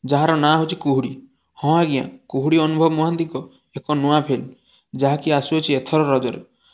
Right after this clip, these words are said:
ତ ଏହି କୁହୁଡ଼ି ଫିଲ୍ମଟିର ପ୍ରଡ୍ୟୁସର ହେଉଛନ୍ତି ହିମାଦାରୀ ତନୟ ଦାସ ଏବଂ ଏହି ଫିଲ୍ମର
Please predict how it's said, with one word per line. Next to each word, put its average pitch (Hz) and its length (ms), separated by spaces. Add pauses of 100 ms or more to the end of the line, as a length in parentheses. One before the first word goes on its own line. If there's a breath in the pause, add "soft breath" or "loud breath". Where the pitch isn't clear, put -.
(160)
ତ 151 120 (200)
ଏହି 151 220
କୁହୁଡ଼ି 156 360
ଫିଲ୍ମଟିର 160 440 (400 loud breath)
ପ୍ରଡ୍ୟୁସର 151 480
ହେଉଛନ୍ତି 170 360 (340)
ହିମାଦାରୀ 151 440
ତନୟ 139 340
ଦାସ - 200 (260)
ଏବଂ 143 320 (540)
ଏହି 151 160
ଫିଲ୍ମର 160 480